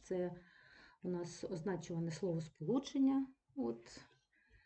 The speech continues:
Якщо прикладка стосується особливо власної назви, а у нас Борис Іванович якраз і є власна назва,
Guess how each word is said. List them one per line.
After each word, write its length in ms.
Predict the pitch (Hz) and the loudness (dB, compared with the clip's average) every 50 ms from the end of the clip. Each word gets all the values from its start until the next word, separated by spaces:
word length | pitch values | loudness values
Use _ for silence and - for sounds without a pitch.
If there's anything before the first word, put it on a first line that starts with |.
| _ _ _ _ _ _ | _ _ _ _ _ _
Якщо 380 | 202 202 202 - - 226 202 | 0 0 0 0 2 2 2
прикладка 400 | - 202 196 - 175 175 - 175 | 2 0 -2 -2 -2 -2 -2 -4
стосується 640 | 170 - - 196 - - 190 170 170 160 160 - - - | -4 -4 -8 -10 -6 -4 -2 -2 -2 -2 -4 -6 -6 -6
особливо 680 | 214 170 - - 190 175 170 175 180 165 160 156 156 | -6 -4 0 0 0 2 2 2 4 4 4 2 0
власної 600 | 165 - - 175 175 170 160 156 - - 170 165 | -2 -4 -2 0 0 0 0 -2 -2 -4 -2 -2
назви, 440 | 165 180 214 262 277 277 262 262 262 - | 0 0 0 0 0 0 0 0 0 0
а 60 | 220 | 0
у 40 | 208 | 0
нас 140 | 208 208 | 0 -2
Борис 320 | 202 196 202 214 208 - - | -2 -2 -4 -4 -4 -2 -4
Іванович 320 | 202 196 202 196 185 - | -4 -2 -2 -4 -2 -4
якраз 340 | 190 - - 185 170 - - | -6 -6 -6 -6 -6 -2 -2
і 40 | 202 | 0
є 180 | 180 190 190 | 2 2 2
власна 400 | 180 175 180 180 175 175 - 180 | 2 2 -2 -2 -2 -4 -4 -4
назва, 440 | 170 175 175 170 170 160 160 156 156 | -2 -2 -2 -2 -2 -2 -2 -4 -4